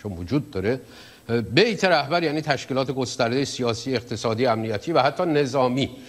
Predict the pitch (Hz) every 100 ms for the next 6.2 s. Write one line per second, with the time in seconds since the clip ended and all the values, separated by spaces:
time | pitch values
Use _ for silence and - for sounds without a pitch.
0 | - 208 233 - - 156 143 - 151 165
1 | 175 - 127 127 196 170 135 127 117 123
2 | 143 98 139 135 127 175 170 - - 135
3 | 127 120 170 170 139 127 120 117 143 147
4 | 120 131 160 123 127 117 107 - 120 120
5 | 113 92 104 107 135 104 - 104 98 143
6 | 151 151